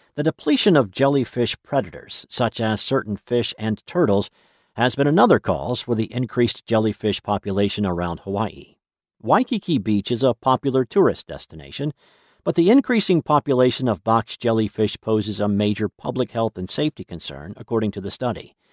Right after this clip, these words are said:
Recently, the box jellyfish washed ashore in such alarming numbers that officials closed the beach as a precaution.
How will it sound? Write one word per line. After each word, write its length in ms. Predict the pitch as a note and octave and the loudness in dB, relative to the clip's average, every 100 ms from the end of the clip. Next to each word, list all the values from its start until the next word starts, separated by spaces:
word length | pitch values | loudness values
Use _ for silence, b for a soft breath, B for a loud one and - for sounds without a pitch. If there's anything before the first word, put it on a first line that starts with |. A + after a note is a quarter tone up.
| _ _ _ | _ _ _
Recently, 560 | B2 A#2 B2 B2 C3 | 2 2 -2 -2 -4
the 220 | A2 E2+ D#2+ | -2 -6 -4
box 400 | A2 A2 G2+ - | 0 0 0 -4
jellyfish 720 | A2 A2 G2+ - G#2+ G2 - | 0 0 -2 -2 -2 -2 -2
washed 360 | G#2+ G2+ - - | -2 0 -4 -10
ashore 480 | A2 - E3 C3+ B2+ | -8 -4 2 4 4
in 140 | A2+ | 2
such 280 | G2+ B2+ - | 0 -2 -4
alarming 580 | - G2+ G2+ F3+ G#3 F#2+ | -4 -2 0 2 2 0
numbers 400 | D2 - A2 B2 b b b b | -4 -14 -8 -8 b b b b
that 120 | D#3+ | 0
officials 500 | E3 - C4+ G3+ E3 | 0 2 4 4 4
closed 480 | - - F#3+ F3 - - | 0 2 6 6 2 -4
the 120 | C3+ | 0
beach 320 | C#3+ C#3 - | 2 0 -2
as 200 | - C3 | -4 -2
a 60 | A2+ | -2
precaution. 680 | G#2+ - G#3+ D#3+ - - | -6 0 2 4 0 -8